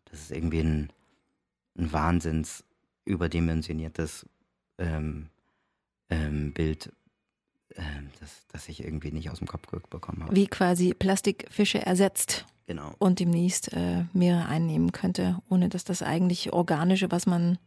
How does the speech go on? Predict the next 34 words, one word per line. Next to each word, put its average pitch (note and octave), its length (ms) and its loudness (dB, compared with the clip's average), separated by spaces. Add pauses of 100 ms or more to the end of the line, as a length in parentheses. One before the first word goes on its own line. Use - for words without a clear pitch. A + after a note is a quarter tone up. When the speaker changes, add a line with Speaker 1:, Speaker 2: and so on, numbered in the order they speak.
Speaker 2:
kennt, G3 380 4 (1040)
da E3+ 140 0
noch E3+ 200 0
in F#3 160 6
der F3+ 160 4
Überzahl - 500 -2
ist. - 320 -6 (580)
Mhm. E3+ 400 0 (440)
Hast F#3 180 2
du A3 60 4
sonst, G3 580 4 (340)
ähm, F#3 720 4 (140)
in F#3+ 100 8
Bezug F#3+ 400 0
zu F#3+ 140 0 (160)
Tieren A3 480 4
oder C#4 200 -2
so, B3 200 -2
weil G3 120 0
das, G3 220 -2
ähm, F#3+ 340 0
hatte G3 140 2
ich G3 80 -2
irgendwo G3 320 2
auch - 160 -2
gelesen, G3 360 4
dass F#3 120 0
du F#3+ 220 2
ein F#3 120 6
großer F#3+ 300 0
Tierfreund G#3 420 2
bist G3+ 200 0
und - 240 0
auch - 160 0